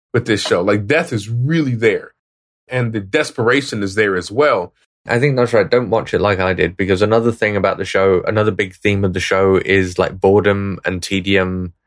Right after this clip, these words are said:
Speaker 2: and the absurdity associated with being in a place where there is literally nothing to do. So the pacing between episodes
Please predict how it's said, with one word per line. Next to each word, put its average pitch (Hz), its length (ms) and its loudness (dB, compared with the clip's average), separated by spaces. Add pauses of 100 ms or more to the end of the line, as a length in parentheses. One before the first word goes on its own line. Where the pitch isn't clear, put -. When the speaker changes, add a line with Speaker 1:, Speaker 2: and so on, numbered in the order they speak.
Speaker 2:
and 104 120 0
the 104 100 6
absurdity 98 580 2
associated 90 720 0
with 92 80 -2
being 90 260 0
in 90 80 -2
a 87 80 -2
place 87 340 -2
where 85 120 2
there 87 140 -2
is 87 100 -6
literally 87 360 -4
nothing 87 340 -4
to - 100 -12
do. 87 320 0 (280)
So 104 200 -2
the 95 80 0
pacing 101 420 -2
between 95 320 0
episodes 87 720 -4